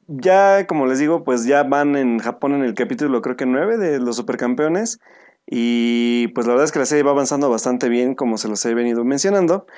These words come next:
Pero bueno, mi no-, mi noticia en la parte de series, pues es que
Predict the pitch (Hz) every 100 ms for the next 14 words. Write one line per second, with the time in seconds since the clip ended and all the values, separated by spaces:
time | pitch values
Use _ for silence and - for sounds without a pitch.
0 | - - - - _ 208 240 285 254 226
1 | 220 202 190 196 190 196 196 233 220 214
2 | 208 214 208 214 208 202 156 139 160 -
3 | 175 175 180